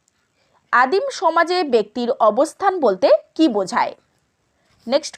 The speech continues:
কোশ্চেন, পবিত্র ধারণার বৈশিষ্ট্যগুলি কি কি? ভেরি, ভেরি ইম্পর্টেন্ট প্রশ্ন। নেক্সট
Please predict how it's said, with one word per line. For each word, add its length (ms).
কোশ্চেন, 340
পবিত্র 420
ধারণার 380
বৈশিষ্ট্যগুলি 720
কি 100
কি? 120
ভেরি, 340
ভেরি 280
ইম্পর্টেন্ট 540
প্রশ্ন। 260
নেক্সট 320